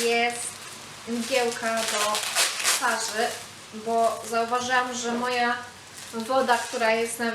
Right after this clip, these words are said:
na toaletce, jest przeterminowana i nie mogę już jej używać, więc, y, używać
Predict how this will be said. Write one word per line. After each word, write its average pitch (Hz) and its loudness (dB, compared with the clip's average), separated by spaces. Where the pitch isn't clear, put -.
na 226 -2
toaletce, 247 2
jest 226 0
przeterminowana 233 0
i 226 -8
nie 233 0
mogę 220 0
już 202 -6
jej 196 -8
używać, 196 -4
więc, 214 -4
y, 208 -4
używać 214 -4